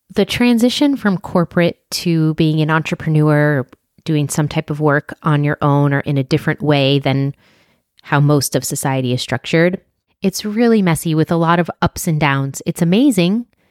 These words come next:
but it's also messy. And that's what I wanted to talk about today, that middle period, that transition period where you are planning and you see and you want to be doing something different.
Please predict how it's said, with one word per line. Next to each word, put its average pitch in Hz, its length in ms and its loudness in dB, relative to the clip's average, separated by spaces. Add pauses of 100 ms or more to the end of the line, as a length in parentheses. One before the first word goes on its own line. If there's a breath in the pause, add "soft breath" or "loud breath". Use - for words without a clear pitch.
(380)
but 170 80 -4
it's 156 240 -2
also 156 380 2
messy. 127 640 -6
And 151 420 0 (260)
that's 185 380 0
what 220 120 2
I 202 80 2
wanted 165 300 2
to 175 60 -6
talk - 320 -4
about 156 300 -4
today, 139 320 -6
that 156 240 -2 (340)
middle 190 520 2
period, 139 600 0
that - 200 -4
transition 165 680 -2
period 135 560 0 (520 soft breath)
where 151 600 2 (680)
you 175 200 2
are 165 160 4
planning 190 720 0
and 165 220 -4
you 165 100 0
see 180 560 0
and 160 220 -2
you 156 140 0
want 165 400 0 (180)
to - 120 -6
be 156 140 -2
doing 156 320 2
something 151 340 -6
different. 175 600 0